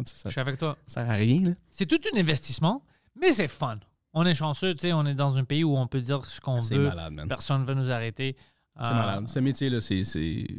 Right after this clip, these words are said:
Speaker 1: j'ai une relation amour-haine avec ce métier-là parce que il te pousse d'un câble, ce métier-là, là, tu sais, dans le sens où il y a des moments où t'es comme, je, je comprends pas pourquoi je continue.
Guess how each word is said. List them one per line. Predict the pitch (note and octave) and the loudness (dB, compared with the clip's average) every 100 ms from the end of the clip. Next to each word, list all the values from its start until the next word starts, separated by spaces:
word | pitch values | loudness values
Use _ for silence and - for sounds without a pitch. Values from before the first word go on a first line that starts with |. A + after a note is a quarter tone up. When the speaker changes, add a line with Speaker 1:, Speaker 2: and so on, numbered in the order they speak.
| - - - _ _ _ _ _ _ _ _ _ _ _ _ | -14 -20 -20 _ _ _ _ _ _ _ _ _ _ _ _
Speaker 1:
j'ai | C3 C#3 | 4 6
une | |
relation | C#3+ D3+ C#3+ C#3 E3+ F3 | 8 6 4 4 4 6
amour-haine | A#2+ B2 A#2+ - C#3 C3+ | 8 8 6 4 6 6
avec | A#2 - | 4 2
ce | |
métier-là | A#2 A2+ A#2 B2 | 2 2 2 2
parce | B2+ A2+ | 2 0
que | - B2 B2 - _ _ _ _ _ - | 2 2 2 -2 _ _ _ _ _ 0
il | B2 | 0
te | - | 4
pousse | E3+ E3+ | 6 6
d'un | A#2+ G#2+ | 6 2
câble, | G2 B2+ C3 D3 C#3 D3 - | 2 2 2 2 2 0 2
ce | C3+ | 4
métier-là, | C3 - C3 D3 | 4 6 4 4
là, | D3 | 4
tu | |
sais, | E3 | 4
dans | C#3 | 4
le | |
sens | D3 D3 C#3+ | 6 6 6
où | B2+ A#2 - _ _ _ - | 6 4 -6 _ _ _ 2
il | |
y | B2+ | 6
a | |
des | C3+ | 8
moments | C3+ C#3 | 8 8
où | D#3 | 6
t'es | C#3 B2 | 6 4
comme, | C3+ A#2+ A#2+ - _ _ _ _ _ | 6 6 4 0 _ _ _ _ _
je, | B2 C3 A#2+ | 2 4 2
je | C#3 | 0
comprends | - B2+ B2 A#2 | 4 4 6 4
pas | E3+ | 4
pourquoi | G#2+ - | 2 2
je | A#2 | 2
continue. | A#2 A2+ - B2+ | 2 4 6 4